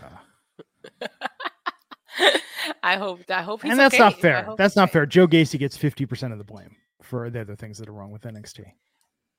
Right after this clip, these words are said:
Speaker 2: Yeah, agree. But I also feel like what you said about taking, like, a turn with, with Tony D'Angelo when he was on, like, the way to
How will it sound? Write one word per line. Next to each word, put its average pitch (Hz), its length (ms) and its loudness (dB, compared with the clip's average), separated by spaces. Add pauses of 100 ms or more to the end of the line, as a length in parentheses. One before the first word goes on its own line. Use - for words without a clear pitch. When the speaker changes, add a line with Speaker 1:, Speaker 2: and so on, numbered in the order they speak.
(160)
Speaker 2:
Yeah, 254 300 4
agree. 220 340 -4
But 220 340 -2
I 262 140 4
also 311 320 -4
feel 285 260 -6
like 214 380 -4 (160)
what 233 260 -2
you 233 80 -12
said 247 260 -4
about 208 480 -4
taking, 214 340 -6
like, 196 200 -6
a 127 140 -10 (640)
turn 226 420 -6
with, 247 300 -10
with 233 260 -14
Tony 262 240 -14
D'Angelo 254 440 -12
when 202 160 -14
he 208 80 -14
was 208 180 -16
on, 185 260 -14
like, 180 260 -8
the 170 120 -12
way 175 300 -10
to 185 280 -20